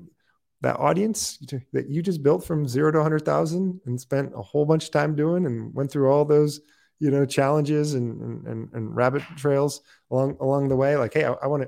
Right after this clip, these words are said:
I wanna use that, uh, now." So yeah, you, you do have to set it up in the, in the back end, but you've gotta get the creator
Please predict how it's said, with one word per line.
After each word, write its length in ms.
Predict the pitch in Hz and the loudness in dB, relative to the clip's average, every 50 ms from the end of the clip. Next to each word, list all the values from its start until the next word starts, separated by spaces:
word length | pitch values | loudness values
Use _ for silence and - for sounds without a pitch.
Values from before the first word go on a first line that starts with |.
| - | -4
I 40 | - | -4
wanna 160 | 131 127 113 | -4 -4 -4
use 200 | 107 110 113 107 | -4 -6 -6 -6
that, 220 | - 107 95 - - _ _ _ - | -6 -8 -10 -10 -14 _ _ _ -14
uh, 140 | 113 104 101 - _ _ _ _ _ _ _ | -14 -14 -14 -14 _ _ _ _ _ _ _
now." 260 | 120 110 101 92 92 | -10 -8 -8 -8 -8
So 220 | - - 131 117 - _ _ _ _ _ - | -6 -6 -6 -6 -6 _ _ _ _ _ -6
yeah, 180 | - 127 113 104 110 | -4 -4 -4 -4 -4
you, 160 | 123 135 - - | -4 -4 -4 -2
you 120 | 147 143 | -2 0
do 120 | 127 143 151 | 2 4 4
have 100 | 156 151 | 2 2
to 80 | 151 | 0
set 160 | - - 139 | 0 2 2
it 100 | 127 123 | 4 4
up 180 | 127 120 - - | 2 0 0 -2
in 100 | 127 120 | -4 -2
the, 200 | 117 117 113 117 - | -2 -4 -4 -6 -8
in 80 | 120 | -10
the 60 | 117 101 | -6 -2
back 240 | 107 104 104 - | -2 -2 -2 -2
end, 280 | 113 107 104 104 104 98 | -6 -8 -6 -8 -8 -8
but 140 | - 104 98 | -10 -10 -10
you've 120 | 104 104 | -8 -6
gotta 160 | - 120 110 | -4 -4 -4
get 140 | 101 104 - | -4 -6 -8
the 80 | - 92 | -10 -14
creator 480 | - - 107 104 104 101 107 101 - | -10 -8 -6 -6 -4 -4 -6 -6 -8